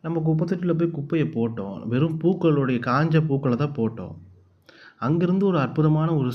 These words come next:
ஸ்மெல் வந்தது. வீட்டுக்கு வந்து குளிச்சுட்டு, சாப்பிட்டுட்டு, டி வி on பண்ணா இதுவே வருதே.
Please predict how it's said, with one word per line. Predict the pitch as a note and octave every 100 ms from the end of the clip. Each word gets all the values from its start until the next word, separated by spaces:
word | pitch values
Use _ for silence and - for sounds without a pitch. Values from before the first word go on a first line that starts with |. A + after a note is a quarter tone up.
| B2
ஸ்மெல் | A#2 C3
வந்தது. | A2+ G2+ F#2+ -
வீட்டுக்கு | B2+ G3 F#3+ F3
வந்து | F3
குளிச்சுட்டு, | E3+ E3 E3+ D#3 D#3+ D#3+
சாப்பிட்டுட்டு, | D3 D#3 - D3+ D#3+ D#3+ D#3+ - - -
டி | F3 E3+
வி | D#3
on | C#3+ C3
பண்ணா | C#3
இதுவே | D3+ B2 B2+ C#3
வருதே. | A2 G#2 G2 F#2+